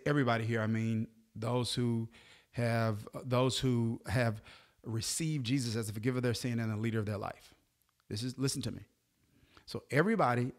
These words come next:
everybody in the world has the first two. I'm gonna give you three things. Everybody in the world has the first two. But those who share our faith have the last one. Those who share our faith have three. So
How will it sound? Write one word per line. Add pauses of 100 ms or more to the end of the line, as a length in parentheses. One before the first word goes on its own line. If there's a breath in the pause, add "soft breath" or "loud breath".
(120)
everybody
in
the
world
has
the
first
two. (120)
I'm
gonna
give
you
three
things. (320 loud breath)
Everybody
in
the
world
has
the
first
two. (2500)
But
those
who
share
our
faith (380)
have
the
last
one. (320)
Those
who
share
our
faith
have
three. (640 soft breath)
So